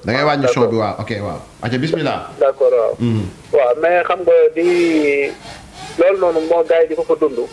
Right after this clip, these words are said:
Speaker 1: Mhm.
Speaker 2: Ñu koy dund dund bu metti ak, euh, suñu ay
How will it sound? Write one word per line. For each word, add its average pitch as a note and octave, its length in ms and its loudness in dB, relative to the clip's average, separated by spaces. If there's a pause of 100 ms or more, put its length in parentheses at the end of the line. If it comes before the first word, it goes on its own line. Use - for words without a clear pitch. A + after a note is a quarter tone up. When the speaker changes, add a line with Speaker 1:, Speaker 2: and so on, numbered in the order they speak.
(220)
Speaker 1:
Mhm. A#2 300 0 (580)
Speaker 2:
Ñu D#3 120 2
koy F3 160 0
dund D3+ 260 0
dund C#3+ 160 0
bu C3+ 140 0
metti D#3 520 -2
ak, C#3 240 -2
euh, B2+ 460 2
suñu C3+ 240 -2
ay C3 260 -2